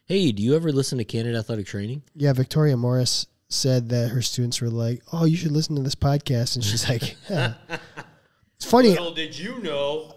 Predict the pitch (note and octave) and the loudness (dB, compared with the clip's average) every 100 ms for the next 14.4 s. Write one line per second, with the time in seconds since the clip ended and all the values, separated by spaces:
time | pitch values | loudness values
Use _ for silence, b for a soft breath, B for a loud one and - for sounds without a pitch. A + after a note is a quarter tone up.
0 | - - F#3+ F#3 G#3+ G3+ G3 F#3 E3+ D#3+ | 0 6 8 8 8 10 10 10 10 10
1 | D#3+ D#3+ D3+ - - E3+ E3+ D#3+ D#3 C#3 | 10 8 4 -4 0 2 4 2 2 2
2 | C#3 C3 A#2+ _ _ _ _ D#3+ D3+ D3+ | 4 4 0 _ _ _ _ 2 4 6
3 | D3 C#3 C3+ _ _ _ _ _ _ - | 6 4 0 _ _ _ _ _ _ 0
4 | D3+ D3 C#3+ - - _ _ _ _ _ | 4 6 4 0 -8 _ _ _ _ _
5 | _ E3 D#3 - F3 E3 D3+ - C#3+ C3+ | _ 2 4 4 6 6 4 2 0 2
6 | F3 D#3 C#3+ D3 D3+ B2 B2 C3 C3 E3 | 2 4 4 2 0 0 -2 0 0 0
7 | D#3+ - B B B - - D3 C#3+ C3 | -2 -6 B B B -2 6 8 8 6
8 | - C3 C3+ F3+ F3 D#3+ D3+ D#3+ D3+ D3 | 0 -4 0 2 4 6 6 4 4 4
9 | C#3 C3 B2 C#3+ C3 B2 C3+ C3 - C#3 | 6 4 2 2 0 2 4 4 2 0
10 | C#3 B2+ - D#3 D3 - A#2+ A2 G#2 - | 2 2 2 0 0 0 -2 -2 -2 -2
11 | G#2 - - - C#3 C3+ - - A2+ - | -4 -4 -6 -2 0 0 -4 -12 -10 -2
12 | A#2+ A2+ A2+ A2 G#2+ - A#2 G#2+ A#2+ A2+ | -2 -2 -2 -2 -2 -2 -2 -2 0 0
13 | A2+ - A#2+ A2+ B2 B2 A#2 B2+ B2 A#2 | 0 -2 -4 -2 0 2 2 2 2 2
14 | - A#2 G2+ - | 2 0 0 -6